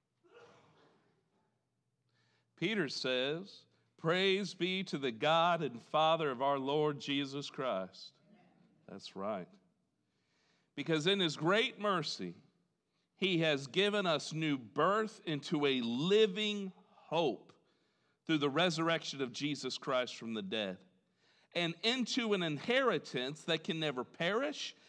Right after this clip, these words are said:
it can never spoil, it can never fade, and it's kept in heaven for you. You who are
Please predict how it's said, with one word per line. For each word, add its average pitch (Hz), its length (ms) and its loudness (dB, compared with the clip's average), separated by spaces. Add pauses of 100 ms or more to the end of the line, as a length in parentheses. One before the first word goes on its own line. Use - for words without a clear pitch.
it 170 100 -6
can 180 160 0
never 135 280 0
spoil, 277 760 0 (200)
it 180 100 -6
can 196 160 0
never 156 240 0
fade, 262 560 -2
and 175 180 -4
it's 160 140 -6
kept - 500 -8
in 220 220 -2
heaven 190 720 -2 (440)
for 131 120 -4
you. 110 460 -2 (2750)
You 180 300 0
who 139 240 0
are 101 260 0